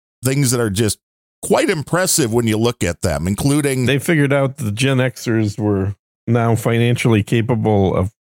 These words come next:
Speaker 2: wasting more money because they're nostalgic.
Speaker 1: Right. Well, that's it. The wife had to have the Pac-Man set they came out with, which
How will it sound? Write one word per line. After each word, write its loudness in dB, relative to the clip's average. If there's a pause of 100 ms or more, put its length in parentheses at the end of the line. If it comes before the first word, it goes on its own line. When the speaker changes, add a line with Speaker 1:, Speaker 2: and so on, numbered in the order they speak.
(100)
Speaker 2:
wasting 0
more 2
money 2 (340)
because -2
they're 2
nostalgic. 0 (240)
Speaker 1:
Right. -2
Well, 2
that's -2
it. -2
The -4
wife 0
had 0
to -2
have 0
the 2 (300)
Pac-Man -2
set -2
they -4
came 0
out 0
with, 0
which -2